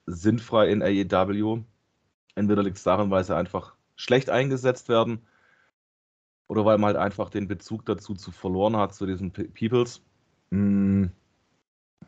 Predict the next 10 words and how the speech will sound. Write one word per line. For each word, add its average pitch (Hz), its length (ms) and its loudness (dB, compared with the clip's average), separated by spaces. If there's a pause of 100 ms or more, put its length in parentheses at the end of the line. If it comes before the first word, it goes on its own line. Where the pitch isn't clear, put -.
(320)
ja, 92 140 4
auch 98 140 4
wenn 98 120 4
Lance 98 280 2
Archer 78 300 -2
anfangs 98 440 -4
ein 87 80 -10
bisschen 87 200 -8
gebotcht 90 460 -2
hat, 95 180 2